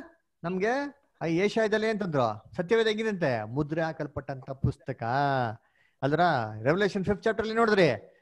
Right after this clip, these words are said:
ಏಳು ಮುದ್ರೆಗಳಿಂದ ಮುದ್ರೆ ಹಾಕಲ್ಪಟ್ಟಿದೆ. ರೆವಲ್ಯೂಷನ್ ಟೆನ್ ಚಾಪ್ಟರ್ ಅಲ್ಲಿ ನೋಡ್ತೀರಿ, ಆ ಮುದ್ರೆನ ಒಡೆದು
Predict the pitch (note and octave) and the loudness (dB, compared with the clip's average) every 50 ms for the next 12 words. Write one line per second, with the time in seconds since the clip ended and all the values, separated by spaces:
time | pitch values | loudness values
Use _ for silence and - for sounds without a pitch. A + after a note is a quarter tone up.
0 | _ _ - B2+ D#3+ F#3+ A3 A#3 A#3 A#3 A3 G#3 G#3 F#3+ A3 A3 A3 A3 A3 G#3 | _ _ -2 2 6 6 8 8 6 6 4 4 2 4 2 2 2 2 0 0
1 | G#3 F#3+ G#3+ A3 G#3+ A3 G#3+ G3 G3+ G#3 F3+ G3+ G3 F#3 G3+ G3+ G3 F3 D3+ B2+ | 0 2 2 2 2 2 -2 -2 -2 -4 -4 -2 -2 0 2 2 2 2 2 0
2 | A2 - - _ _ _ _ _ _ - A2+ A#2+ B2 C#3+ F3 A3 A#3+ B3 A#3+ G#3+ | 0 -4 -10 _ _ _ _ _ _ -4 -2 0 0 4 4 4 4 4 2 -2
3 | E3+ F3 E3+ E3 E3+ E3 F#3 D#3+ D3+ C#3+ C#3+ C#3 C#3 C3 B2 - D3 D#3+ C#3 B2 | 0 0 0 0 0 0 -2 -2 -2 -4 -4 -4 -4 -4 -6 -6 -6 -4 -4 -4
4 | A#2 A#2 B2 C3+ B2+ C#3+ D3 D3+ D3+ D3+ D#3 F3+ G#3+ A#3 F3+ C3+ B2 C#3 F3 F#3+ | -4 -4 -6 -6 -4 -4 -4 -2 -2 -2 0 0 0 0 0 4 6 6 6 8
5 | E3+ D#3+ C#3 B2+ C3 C3+ - | 6 6 6 4 2 -2 -4